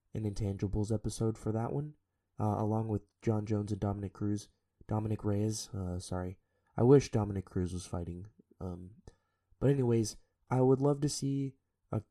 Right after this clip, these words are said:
Conor Khabib rematch, um, because I think Khabib got lucky. I, a lot of people will give me crap for it because I'm a huge Conor fan and I'm biased towards him,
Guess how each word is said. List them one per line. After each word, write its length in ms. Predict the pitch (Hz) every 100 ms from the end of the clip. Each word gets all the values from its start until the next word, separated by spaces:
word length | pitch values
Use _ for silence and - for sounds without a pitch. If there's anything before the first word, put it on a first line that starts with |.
| -
Conor 580 | - 110 110 107 107 - -
Khabib 300 | 101 107 113
rematch, 560 | 127 139 151 165 - - _ _ _ _ -
um, 360 | 110 101 101 95
because 360 | 104 117 101
I 80 | 101
think 380 | 95 98 95 - -
Khabib 340 | - 113 104 -
got 260 | 104 -
lucky. 480 | 95 95 - 104 104 _ _
I, 80 | - - _ _ _ _ -
a 80 |
lot 180 | 135 147
of 100 | 151
people 280 | 156 143 131
will 80 | 120
give 160 | 117
me 400 | 117 110 110 107 -
crap 320 | 107 101 -
for 240 | 101 101
it 100 | - - _ _
because 640 | 98 95 101 95 92 92 98
I'm 160 | 95 95
a 40 |
huge 240 | 98 95
Conor 260 | - 101 101
fan 240 | - 101
and 100 | 95
I'm 100 | 90
biased 300 | 92 113 117
towards 240 | - 127 127
him, 140 | 123